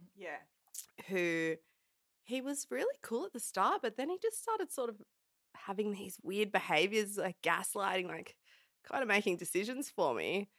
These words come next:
Speaker 2: And the straw that broke the camel's back was a story that I wrote on Women about the unglamorous reality of crotchless undies. So basically, I got a pair of crotchless undies from Porta V and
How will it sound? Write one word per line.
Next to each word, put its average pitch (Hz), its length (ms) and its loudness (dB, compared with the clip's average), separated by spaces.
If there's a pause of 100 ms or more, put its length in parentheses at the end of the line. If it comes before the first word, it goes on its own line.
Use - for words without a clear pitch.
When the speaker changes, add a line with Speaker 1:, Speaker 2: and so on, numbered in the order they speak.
(200)
Speaker 2:
And 233 160 2
the 254 120 -2
straw 262 540 4
that 440 180 2
broke 208 240 4
the 208 80 -2
camel's 196 400 -2
back 156 320 0
was 185 120 -2
a 202 60 -2
story 196 340 4
that 240 100 4
I 247 100 6
wrote 240 180 4
on 247 140 2
Women 165 360 0 (500)
about 165 360 6 (120)
the 185 120 -2
unglamorous 160 580 -2
reality 139 380 4
of 139 100 0
crotchless - 460 -4
undies. 113 340 -4
So - 180 4
basically, 233 720 4
I - 60 -4
got 269 140 4
a 415 40 2
pair 415 160 6
of - 40 0
crotchless 233 400 2
undies 185 320 2
from 190 140 -2
Porta 180 240 6
V 156 380 8 (420)
and 156 640 4